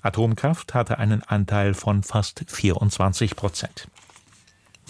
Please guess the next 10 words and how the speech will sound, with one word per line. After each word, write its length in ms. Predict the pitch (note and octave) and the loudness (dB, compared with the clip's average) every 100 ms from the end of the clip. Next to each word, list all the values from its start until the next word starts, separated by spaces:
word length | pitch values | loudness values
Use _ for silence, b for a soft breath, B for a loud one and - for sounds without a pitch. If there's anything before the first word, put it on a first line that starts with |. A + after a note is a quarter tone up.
| B B B B B B B B B B B B - | B B B B B B B B B B B B -2
Das 220 | C#3 C3+ - | 0 0 2
U-S-Justizministerium 1300 | D#3+ D#3 D#3+ - E3+ - F3+ C#3 A2+ - A2+ A2+ A2 | 2 4 0 2 0 2 2 2 2 2 2 4 4
hat 260 | A2 G#2 - | 2 2 2
alle 120 | C3 | 2
laufenden 460 | C#3 A#2 C#3 A#2 G#2+ | 4 2 2 2 4
Rechtsstreitigkeiten 1080 | A#2 - - A2 G2+ G#2 G#2+ G#2 - C3+ | 2 -2 0 0 0 0 2 0 2 2
der 160 | A2+ G#2 | 4 2
Bürgerrechtsabteilung 1160 | G2+ B2 D3+ A2+ F#2 - G2 - G#2+ F#2 F2 F2 | 2 2 2 2 0 -2 -4 0 0 2 0 0
vorerst 460 | G2+ F#2 G2 - | 0 2 0 -2
gestoppt. 440 | G#2 - A2 - | -2 0 0 -2